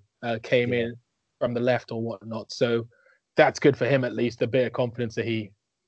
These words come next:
Speaker 1: he didn't concede as such. But yeah. Um, final thoughts on that Wolves game, uh, guys?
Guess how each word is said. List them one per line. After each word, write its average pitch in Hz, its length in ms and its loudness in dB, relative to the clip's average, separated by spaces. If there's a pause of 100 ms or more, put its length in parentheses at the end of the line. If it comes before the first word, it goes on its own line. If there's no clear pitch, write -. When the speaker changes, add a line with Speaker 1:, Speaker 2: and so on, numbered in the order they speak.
(240)
Speaker 1:
he - 140 0
didn't 123 220 4
concede 113 560 -2
as 107 120 -6
such. - 400 -8 (180)
But 113 260 -4
yeah. 113 240 6 (540)
Um, 151 340 8 (380)
final 170 280 6
thoughts 170 300 4
on 156 100 2
that 160 160 0
Wolves 160 260 2
game, 175 320 4 (140)
uh, 135 540 2 (240)
guys? 156 540 2